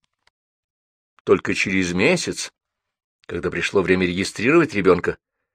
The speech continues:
Шалва признался, что в имени Дориан ему стала слышаться претензия, и предложил скромное, но достойное имя Булат. Жена одобрила.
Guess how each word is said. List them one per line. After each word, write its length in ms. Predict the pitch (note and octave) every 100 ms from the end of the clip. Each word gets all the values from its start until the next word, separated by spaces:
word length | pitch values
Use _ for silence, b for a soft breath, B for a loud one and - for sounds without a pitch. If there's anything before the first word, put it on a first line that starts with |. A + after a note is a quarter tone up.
| _ _
Шалва 600 | - - G2 G2 G2 G#2
признался, 580 | F#2+ F#2+ F2 F#2+ G#2 G2+
что 300 | F#2+ G2+ F2+
в 160 | F2+ F2
имени 280 | G2+ G2 G2
Дориан 600 | F2 F#2 F#2 G2 G#2 F#2 _ _ _ _ _
ему 160 | F2 F2+
стала 340 | - G2 G2
слышаться 400 | F2+ G#2 F#2+ -
претензия, 640 | F2 F2 G2+ G#2 F#2 F#2 E2 _ _ _ _ _ _
и 60 | -
предложил 400 | - F2+ F#2 E2+
скромное, 760 | - - A2 F3 D#3+ D3+ C3 -
но 100 | E2
достойное 580 | D#2 - G#2+ B2 F#2+ A2
имя 180 | G#2 - _
Булат. 640 | - D#2 C#2 D2 D#2 - - _ _ _ _ _ _ _ _ _ _ -
Жена 300 | E2+ G2+ G#2
одобрила. 500 | D2 D#2 D2 C#2